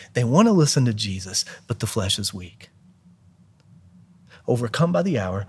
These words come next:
overcome by the meal, overcome by the wine, they slumber. They give into temptation and they sleep.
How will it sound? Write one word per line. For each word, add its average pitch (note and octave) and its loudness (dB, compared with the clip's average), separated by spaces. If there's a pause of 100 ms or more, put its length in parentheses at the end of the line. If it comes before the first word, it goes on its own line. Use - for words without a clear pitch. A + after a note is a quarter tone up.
(140)
overcome A2+ -4
by D#3+ 0
the D#3 0
meal, G#2+ -2 (180)
overcome A2+ -2
by D#3 -2
the D#3 -4
wine, F2+ -6 (200)
they G2 -6
slumber. G2+ -6 (160)
They G2 -8
give G3 2
into C#3 -2
temptation F#2+ -4 (260)
and G2 -2
they F#2 -6
sleep. - -10